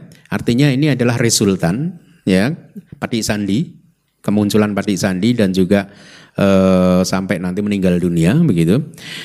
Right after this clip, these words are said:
Dia bersifat lebih pasif, bisa juga diterjemahkan upapati itu kelahiran kembali. Atau upapati itu kemunculan atau perwujudan itu tadi. Ya, kalau kama bawa bukan perwujudan, tapi upapati bawa adalah perwujudan.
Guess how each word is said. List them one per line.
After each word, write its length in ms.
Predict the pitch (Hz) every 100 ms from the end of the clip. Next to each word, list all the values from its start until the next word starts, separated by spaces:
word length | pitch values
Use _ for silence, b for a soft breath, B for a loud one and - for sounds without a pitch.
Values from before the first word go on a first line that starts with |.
| B B B -
Dia 100 | 139
bersifat 400 | 165 143 147 143
lebih 160 | 139 117
pasif, 720 | 101 92 - 185 - - -
bisa 240 | - 101 123
juga 180 | 113 113 98
diterjemahkan 800 | 104 104 - 98 95 120 120 170
upapati 1040 | 175 180 110 - 104 - 127 - 107 104
itu 320 | 104 135 135
kelahiran 480 | 139 107 101 98 95
kembali. 400 | 90 82 76 73 - b b b -
Atau 320 | 110 147 160
upapati 680 | 165 170 - 165 165 165 143
itu 100 | 147
kemunculan 640 | 165 160 156 151 151 113 120
atau 160 | 156
perwujudan 640 | 165 156 156 - 127 131 135
itu 160 | 135
tadi. 240 | 135 95 82 - _ _ _ b b b b b 101
Ya, 160 | 101
kalau 240 | 110 120 110
kama 320 | 117 120 117
bawa 240 | 104 127
bukan 320 | 131 104 95
perwujudan, 720 | 95 92 87 87 87 80 71 76
tapi 240 | 82 107
upapati 480 | 104 156 160 135 123
bawa 400 | 101 90 120 104
adalah 240 | 101 104
perwujudan. 640 | 101 92 - 82 78 73